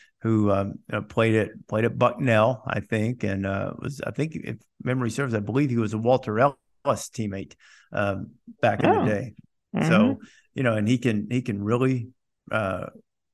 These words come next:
Speaker 1: really shoot it, and he <laughs> shot it. He, he shot the, shot the leather off of it in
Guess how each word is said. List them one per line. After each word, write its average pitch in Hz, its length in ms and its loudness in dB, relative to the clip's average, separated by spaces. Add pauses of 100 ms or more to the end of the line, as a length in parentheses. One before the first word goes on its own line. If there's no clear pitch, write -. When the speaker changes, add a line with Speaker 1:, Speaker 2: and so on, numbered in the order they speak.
(360)
Speaker 1:
really 131 360 2
shoot 147 380 0
it, - 120 -4 (260)
and 101 460 -6 (380)
he 113 180 -4
<laughs> - 0 -
shot - 480 -2
it. 165 240 0 (340)
He, 135 520 4 (240)
he 127 300 4
shot 143 460 2
the, 117 500 0
shot 147 300 2
the 117 120 6
leather 123 440 6
off 104 280 2
of 107 180 2
it 104 140 -6
in 104 360 -4